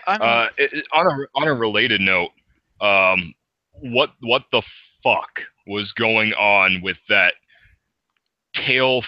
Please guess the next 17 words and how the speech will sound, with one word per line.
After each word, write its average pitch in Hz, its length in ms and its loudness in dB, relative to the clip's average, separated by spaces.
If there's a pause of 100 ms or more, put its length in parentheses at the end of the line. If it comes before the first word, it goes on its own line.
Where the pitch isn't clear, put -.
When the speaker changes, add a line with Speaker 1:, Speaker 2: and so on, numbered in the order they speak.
Speaker 2:
thumping 95 640 -2 (1500)
thing 95 500 -2 (220)
that 98 340 2
the 113 140 -10
blonde 107 720 -2 (120)
chick 101 280 -4 (100)
was 98 300 -12
doing, 90 640 -2 (300)
where 113 240 2
it 107 160 0
just 123 320 -2
looked 117 220 -6
like 113 160 -2
she 120 180 -2
was 101 220 -10
really 113 280 -8
lazily 98 560 -8